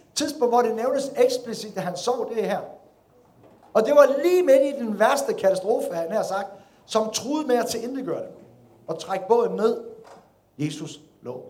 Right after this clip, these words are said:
og sov. Disciplene derimod, de var skræmte.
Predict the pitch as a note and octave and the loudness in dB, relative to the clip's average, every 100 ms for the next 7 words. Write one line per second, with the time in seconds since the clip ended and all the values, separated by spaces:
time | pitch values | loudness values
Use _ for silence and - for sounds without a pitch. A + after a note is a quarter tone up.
0 | - D3 - A3+ - - - _ _ _ | -12 -6 -4 -4 -6 -16 -20 _ _ _
1 | _ _ _ _ _ A3 A#3 F4+ F4+ C#4 | _ _ _ _ _ 2 4 2 0 4
2 | A#3 A#3 A3 G#3 G#3+ - - - - C4+ | 6 6 6 6 2 0 -10 -10 -4 -2
3 | C#4 - F3+ E3 - - - A#3 A#3+ - | 0 2 2 2 -4 -10 -6 -6 -6 -12